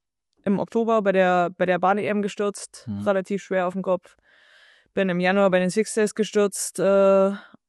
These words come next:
Speaker 1: auch wieder relativ schwer auf den Kopf. Ähm, bin dann im März gestürzt und hab mir Schlüsselbein gebrochen. Und bin dann im Juni, äh, in England gestürzt und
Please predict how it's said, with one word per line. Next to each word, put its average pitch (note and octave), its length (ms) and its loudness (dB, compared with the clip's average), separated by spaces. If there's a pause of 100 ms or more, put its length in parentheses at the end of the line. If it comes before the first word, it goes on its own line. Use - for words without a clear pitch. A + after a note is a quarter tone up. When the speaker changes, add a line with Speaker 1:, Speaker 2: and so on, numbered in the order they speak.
Speaker 1:
auch G3 240 -8
wieder F3+ 200 -2
relativ F3+ 360 -4
schwer F3 180 -2
auf E3+ 60 -4
den E3+ 100 -4
Kopf. F3 440 -6
Ähm, - 420 -6
bin F3 240 -4
dann D#3+ 260 -4
im D#3+ 420 -2
März F3 480 -2
gestürzt F#3 520 -6
und F#3 160 -8
hab F3+ 80 -8
mir E3+ 140 -4
Schlüsselbein A#3 420 0
gebrochen. A3+ 440 -2 (1000)
Und G#3 200 0
bin G3+ 160 0
dann F#3+ 160 2
im F#3 120 2
Juni, G3 760 2 (120)
äh, F#3 460 4
in F3+ 420 -2
England A3+ 680 -2
gestürzt - 840 -4 (220)
und F3 840 -2